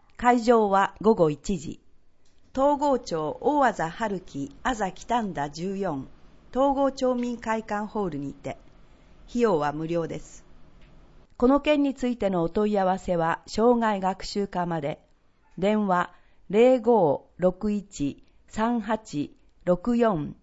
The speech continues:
一一。豊明市、豊明市桜フォトコンテスト。三月十六日月曜日から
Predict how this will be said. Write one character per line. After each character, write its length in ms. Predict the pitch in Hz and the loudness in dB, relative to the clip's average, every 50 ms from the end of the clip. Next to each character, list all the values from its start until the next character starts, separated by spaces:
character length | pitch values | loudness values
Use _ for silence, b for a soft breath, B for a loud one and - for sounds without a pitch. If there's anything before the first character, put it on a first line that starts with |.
| _ _ | _ _
一 320 | - 165 165 - - 185 185 | -10 -10 -8 -8 -8 -8 -8
一。 400 | 170 - - - 131 117 - - _ _ _ _ _ _ _ _ _ _ _ _ _ _ _ _ _ _ _ _ _ _ _ _ _ _ _ _ _ _ _ _ | -8 -10 -12 -12 -12 -12 -12 -16 _ _ _ _ _ _ _ _ _ _ _ _ _ _ _ _ _ _ _ _ _ _ _ _ _ _ _ _ _ _ _ _
豊 400 | - 226 233 262 269 254 247 240 - - | 0 4 6 8 8 8 6 4 0 -4
明 100 | 214 214 | -6 -6
市、 340 | - - - 151 - - - - - _ _ - - _ _ _ _ _ _ _ | -6 -6 -8 -8 -10 -10 -16 -20 -20 _ _ -20 -20 _ _ _ _ _ _ _
豊 380 | - 233 240 269 285 294 294 294 | 0 4 6 6 6 6 4 2
明 120 | - 262 247 | -2 -4 -4
市 280 | - - - 156 - - | -4 -4 -6 -6 -6 -6
桜 500 | - - 269 - - 240 240 233 233 - | -8 -8 -8 -4 -2 2 2 2 2 2
フ 140 | - - 190 | 0 -4 -2
ォ 20 | |
ト 140 | - 277 277 | 0 0 2
コ 160 | 277 277 269 | 2 2 0
ン 80 | 247 214 | 0 0
テ 160 | - - 143 | -2 -6 -10
ス 160 | - - - | -10 -10 -10
ト。 160 | - 123 - - _ _ _ _ _ - - _ _ _ _ _ _ _ _ _ _ _ _ _ - - | -10 -10 -10 -10 _ _ _ _ _ -20 -20 _ _ _ _ _ _ _ _ _ _ _ _ _ -8 -2
三 220 | 269 285 294 269 | 0 2 2 2
月 400 | 247 208 202 - - - 165 - - | 0 -2 -2 -4 -4 -4 -4 -4 -2
十 220 | 170 202 240 254 | -2 0 2 2
六 240 | 254 247 247 - 233 | 2 2 2 0 -2
日 300 | 220 220 214 - 196 180 | -2 -2 -2 -4 -6 -4
月 300 | 175 185 185 - - 240 | -4 -4 -4 -4 0 2
曜 140 | 247 240 214 | 2 2 2
日 140 | 170 165 165 | 0 -4 -6
か 160 | - 147 147 | -6 -6 -4
ら 220 | 143 135 147 b | -4 -6 -6 b